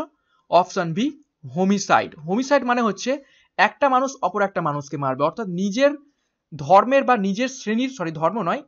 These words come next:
নিজের শ্রেণীর মানুষকেই মারাকে বলা হয়ে থাকে হোমিসাইড। নেক্সট প্রশ্ন নাম্বার সতেরো দেখবো, fill in the blank with appropriate preposition। কিছু অ্যাপ্রোপ্রিয়েট প্রিপোজিশন দেখবো বিগত বছর থেকে, প্রিপোজিশন থেকে প্রশ্ন এসেছিল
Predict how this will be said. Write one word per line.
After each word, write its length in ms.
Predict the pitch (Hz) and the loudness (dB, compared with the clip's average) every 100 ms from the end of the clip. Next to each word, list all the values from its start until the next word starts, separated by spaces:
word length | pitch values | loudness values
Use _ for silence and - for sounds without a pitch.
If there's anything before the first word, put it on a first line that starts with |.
| 170 | -10
নিজের 200 | 165 196 | -6 -6
শ্রেণীর 480 | - 214 240 311 294 175 | -6 -6 -4 -4 -6 -4
মানুষকেই 560 | 156 165 165 240 294 | -4 -4 -8 -8 -8
মারাকে 480 | 165 143 151 170 196 | -6 -2 -2 -2 -4
বলা 220 | 156 156 | -4 -4
হয়ে 140 | 160 170 | -6 -10
থাকে 200 | 190 240 | -8 -10
হোমিসাইড। 640 | 143 143 143 - - - _ _ _ _ _ _ _ _ _ _ _ _ _ _ _ _ _ _ _ _ _ 180 | -8 -6 -6 -6 -8 -10 _ _ _ _ _ _ _ _ _ _ _ _ _ _ _ _ _ _ _ _ _ -2
নেক্সট 280 | 254 - - | -2 -2 -6
প্রশ্ন 200 | 240 240 | -4 0
নাম্বার 160 | 240 | 0
সতেরো 340 | 226 214 226 226 | 0 -2 0 -2
দেখবো, 380 | 208 233 254 - | 0 -2 -4 -4
fill 120 | 220 | -2
in 120 | 233 220 | 0 0
the 180 | 208 | 0
blank 280 | 147 165 185 | 2 2 2
with 220 | 190 202 202 - | 0 -4 -4 2
appropriate 640 | 185 190 233 226 226 233 190 | 2 2 -6 -6 -4 -6 -6
preposition। 520 | 170 175 170 226 311 _ - | -6 -6 -6 -6 -8 _ -14
কিছু 220 | 175 185 | -8 0
অ্যাপ্রোপ্রিয়েট 580 | 165 175 214 220 226 - | 2 2 0 -6 -6 -8
প্রিপোজিশন 440 | 190 180 185 190 | -6 -6 -4 -4
দেখবো 220 | 190 185 | -4 -4
বিগত 340 | 170 160 160 156 | -4 -2 -2 0
বছর 340 | 151 147 160 | 0 0 -2
থেকে, 280 | - 156 156 | -6 -8 -8
প্রিপোজিশন 600 | - 180 208 190 208 196 | -8 -4 -4 -4 -4 -4
থেকে 180 | 196 196 | -4 -4
প্রশ্ন 320 | 190 185 196 | -2 -2 -4
এসেছিল 420 | 190 196 202 240 | -4 -4 -4 -4